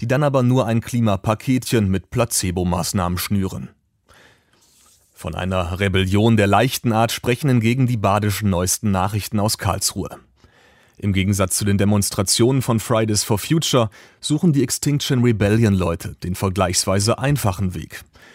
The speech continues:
Sie laufen ein paar Meter vom Camp neben dem Kanzleramt zur Siegessäule oder zum Potsdamer Platz,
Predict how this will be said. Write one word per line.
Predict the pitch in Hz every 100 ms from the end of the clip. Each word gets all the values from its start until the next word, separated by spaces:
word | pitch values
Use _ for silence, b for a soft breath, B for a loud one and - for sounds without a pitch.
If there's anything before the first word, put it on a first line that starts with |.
| B B
Sie | -
laufen | 147 165 160
ein | 113 110
paar | 110
Meter | 107 107 107
vom | - 98
Camp | - 101 110 110
neben | 101 101
dem | 101
Kanzleramt | 98 101 113 120 98 104
zur | 123
Siegessäule | 104 127 127 110 110 104 101 98
oder | 92 -
zum | - 85
Potsdamer | 101 - 104 92
Platz, | 90 - 113 -